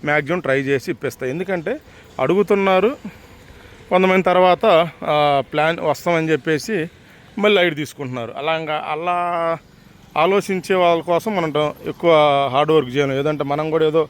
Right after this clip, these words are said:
ఉంది అని చెప్పి టైంపాస్ చేసేవాళ్ళం కాదు. క్లయింట్ తీసుకునే బయింగ్ చేసేవాళ్ళు సీరియస్గా ఉంటే హండ్రెడ్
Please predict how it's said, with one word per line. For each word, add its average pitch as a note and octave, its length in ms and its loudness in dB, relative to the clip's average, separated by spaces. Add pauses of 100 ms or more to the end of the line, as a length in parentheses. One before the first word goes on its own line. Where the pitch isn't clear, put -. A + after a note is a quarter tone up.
(400)
ఉంది E3 260 2
అని E3 200 2
చెప్పి E3 180 -2
టైంపాస్ D3 420 0
చేసేవాళ్ళం C3 400 -4
కాదు. B2 280 -8 (800)
క్లయింట్ E3+ 460 0 (160)
తీసుకునే E3 440 -4
బయింగ్ D3+ 400 -2
చేసేవాళ్ళు D3+ 400 0
సీరియస్గా D3 440 0
ఉంటే D#3+ 140 -4
హండ్రెడ్ C#3+ 280 -2